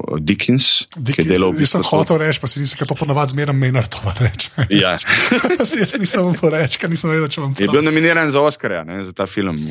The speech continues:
Speaker 1: kot, ne vem, Takerić, ampak to je res kvaliteten film. To je en, en,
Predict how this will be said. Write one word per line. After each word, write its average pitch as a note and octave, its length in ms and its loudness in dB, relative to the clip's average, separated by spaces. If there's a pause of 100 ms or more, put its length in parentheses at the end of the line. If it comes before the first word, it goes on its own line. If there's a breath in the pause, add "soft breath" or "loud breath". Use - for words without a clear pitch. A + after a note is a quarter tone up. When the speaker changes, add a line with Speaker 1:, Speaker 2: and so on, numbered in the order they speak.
(100)
Speaker 1:
kot, D#2+ 380 -8
ne E2+ 140 -2
vem, E2+ 140 2
Takerić, - 500 -2
ampak - 220 -4
to C3 100 -2
je B2+ 60 0
res C3 220 0
kvaliteten G#2 520 0
film. E2 460 -2
To G2 160 0
je G2+ 80 2
en, G2 160 2 (1160 loud breath)
en, G#2+ 280 2